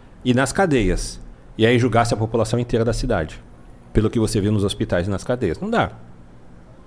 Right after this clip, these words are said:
No hospital tá quem é doente, na cadeia tá o criminoso. E nem todo mundo na cidade é doente e criminoso, né?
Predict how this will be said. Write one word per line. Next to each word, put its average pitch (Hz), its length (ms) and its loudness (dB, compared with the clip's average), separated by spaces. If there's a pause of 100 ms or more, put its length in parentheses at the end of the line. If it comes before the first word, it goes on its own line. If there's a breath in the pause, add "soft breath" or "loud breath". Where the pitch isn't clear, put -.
(160)
No 90 160 0
hospital 104 440 0
tá - 100 -2
quem 180 140 0
é 196 40 0
doente, 240 520 0 (920 soft breath)
na 87 140 2
cadeia 95 380 0
tá 135 140 0
o 139 40 0
criminoso. 185 720 0 (840)
E 117 100 2
nem 127 200 2
todo 175 240 2
mundo 113 160 4
na 107 100 2
cidade 123 300 0
é 139 40 2
doente 170 320 0
e - 20 -8
criminoso, 190 560 -2 (180)
né? 107 220 -4